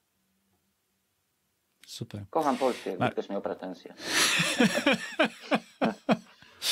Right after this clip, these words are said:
Speaker 2: Nie,
Speaker 1: Tak,
Speaker 2: żeby
Speaker 1: bo
Speaker 2: nie było potem, że jestem antypolski, tylko wiesz, wiesz, o co chodzi, no.
Speaker 1: Jasne, jasne, jasne.
Speaker 2: No.
Speaker 1: No.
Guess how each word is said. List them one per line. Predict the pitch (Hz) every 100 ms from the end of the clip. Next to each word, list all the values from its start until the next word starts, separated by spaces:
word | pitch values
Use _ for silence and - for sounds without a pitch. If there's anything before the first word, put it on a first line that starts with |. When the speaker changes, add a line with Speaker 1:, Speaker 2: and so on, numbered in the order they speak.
| - - - -
Speaker 2:
Nie, | - 226
Speaker 1:
Tak, | 196
Speaker 2:
żeby | 147
Speaker 1:
bo | 131
Speaker 2:
nie | 139
było | 139 143
potem, | 147 143 123
że |
jestem | 131 143 139
antypolski, | 131 117 147 135 - 147
tylko | 175 190
wiesz, | 190 135 - - -
wiesz, | 135 131
o | 117
co | 120
chodzi, | 101 92 -
no. | -
Speaker 1:
Jasne, | 120 139 - 107 98 - -
jasne, | 123 110 - 110
jasne. | 110 - 101 101 _ _ - - _ _ -
Speaker 2:
No. | 110
Speaker 1:
No. | 107